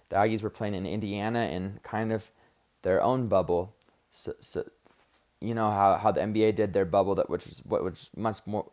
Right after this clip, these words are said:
it was much more enclosed in, in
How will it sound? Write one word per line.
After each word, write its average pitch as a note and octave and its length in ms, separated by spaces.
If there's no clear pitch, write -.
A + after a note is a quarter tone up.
it - 40
was A2 160
much A2+ 220
more G#2+ 120
enclosed G2 840
in, G2+ 120
in G2 560